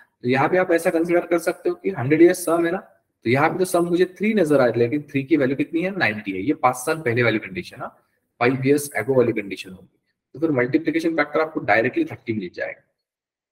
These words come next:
फिर आप father का एज इस थर्टी से multiply करके सिक्सटी मिल जाएगा, और son का एज भी थर्टी से multiply करके थर्टी हो जाएगा। लेकिन ये कब होगा? पांच साल पहले वाला। So आज का एज के लिए प्लस फ़ाइव करना पड़ेगा, और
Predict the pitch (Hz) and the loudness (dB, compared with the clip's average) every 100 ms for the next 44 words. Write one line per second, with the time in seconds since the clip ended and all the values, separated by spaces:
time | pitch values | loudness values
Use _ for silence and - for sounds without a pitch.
0 | - 147 151 151 117 131 151 160 - 143 | 4 6 6 6 4 6 4 4 4 2
1 | 147 147 117 113 139 143 123 139 143 139 | 2 -2 -2 -2 -2 -2 0 0 2 2
2 | 143 147 143 123 - 151 151 165 190 190 | 2 -2 -4 -6 -2 0 4 2 2 0
3 | 107 - 117 151 - - 135 143 143 131 | -4 -4 -2 -2 -4 -4 -4 0 2 2
4 | 139 147 135 117 127 131 120 120 120 113 | 2 0 0 -2 -2 -2 -2 -2 -2 0
5 | 117 - - _ _ _ - 208 139 110 | -2 -2 -6 _ _ _ -2 2 4 4
6 | 98 90 104 139 180 190 202 196 226 254 | 2 -2 0 4 4 6 6 6 2 2
7 | 262 254 - 165 127 104 92 85 - _ | 0 2 2 0 2 -2 -4 -8 -12 _
8 | _ _ _ - - - 156 170 - 180 | _ _ _ -6 -2 4 4 2 -2 -2
9 | 190 185 185 - - 175 170 139 160 151 | 2 2 0 -14 0 2 2 0 0 0
10 | 180 175 196 202 226 254 220 - _ _ | -2 0 0 2 2 0 -2 -8 _ _
11 | - 156 220 | -4 2 4